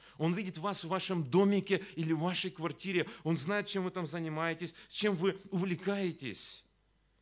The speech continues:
И для кого-то, знаете ли, эта мысль, она может быть неприятна. Неприятна мысль о том, что Бог всё знает.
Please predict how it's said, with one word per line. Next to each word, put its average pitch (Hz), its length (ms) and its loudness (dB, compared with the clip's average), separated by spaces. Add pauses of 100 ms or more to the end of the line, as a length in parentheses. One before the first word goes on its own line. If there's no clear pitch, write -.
(160)
И 113 60 -10
для 101 140 -6
кого-то, 123 260 -10
знаете 127 260 -10
ли, 104 100 -10
эта 104 120 -10
мысль, 107 300 -10
она 98 100 -6
может 92 180 -10
быть 92 120 -14
неприятна. 92 600 -14 (680)
Неприятна 110 720 -10 (140)
мысль 107 360 -8
о 95 40 -10
том, 117 160 -12
что 92 160 -14
Бог 90 160 -14
всё 101 160 -18
знает. 92 340 -14